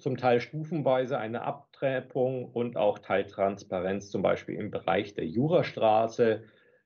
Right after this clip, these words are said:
Ähm, dann hier in diesem Bereich oberste Meter transparent, Teiltransparenz, Jurastraße, auch Abtreppung, ja. Genau, also Durchschnitt ist vier bis fünf Meter im Durchschnitt. Über Schienenoberkante,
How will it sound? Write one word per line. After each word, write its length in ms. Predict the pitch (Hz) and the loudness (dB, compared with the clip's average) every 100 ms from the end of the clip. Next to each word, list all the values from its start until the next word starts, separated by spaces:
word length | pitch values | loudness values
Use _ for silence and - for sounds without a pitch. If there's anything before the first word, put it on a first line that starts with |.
| _ | _
Ähm, 720 | 104 101 101 101 98 95 92 | 0 2 2 0 -4 -4 -6
dann 240 | 95 101 107 | -2 -2 -2
hier 200 | - 120 | -4 -2
in 80 | 110 | -2
diesem 240 | 101 104 | -4 -4
Bereich 500 | 110 101 92 95 95 | -4 0 2 2 0
oberste 440 | 120 113 110 - 95 | 0 2 2 0 -2
Meter 500 | 98 107 113 101 95 | 0 0 4 4 4
transparent, 840 | - 90 - 85 104 123 120 - _ _ _ _ _ | -4 -10 -10 -2 0 2 -2 -8 _ _ _ _ _
Teiltransparenz, 1040 | - 101 107 - _ - 98 95 95 98 - | 0 2 2 -2 _ -12 -8 -4 -4 -4 -8
Jurastraße, 880 | 110 113 113 101 - 98 95 - - | -4 2 2 2 0 -2 -2 -2 -4
auch 160 | - | -4
Abtreppung, 760 | 117 - - 101 95 101 92 - | -4 -6 -4 -4 0 0 0 -4
ja. 180 | 90 - _ _ _ _ _ _ _ _ _ _ _ - | -8 -8 _ _ _ _ _ _ _ _ _ _ _ 0
Genau, 180 | 131 - - | 0 0 0
also 180 | 117 | 0
Durchschnitt 380 | 120 190 190 170 | 4 4 4 -2
ist 140 | 139 - | -4 -6
vier 260 | 156 151 | 0 2
bis 160 | 143 117 | 2 -4
fünf 320 | - 113 110 | -8 -10 -8
Meter 400 | 101 98 98 92 | -8 -4 -4 -4
im 120 | 90 | -8
Durchschnitt. 460 | 85 92 - 87 - | -6 -6 -6 -10 -6
Über 160 | 117 | 0
Schienenoberkante, 1120 | 135 139 123 139 165 165 143 131 139 127 123 | 0 0 -2 0 2 2 0 0 4 4 2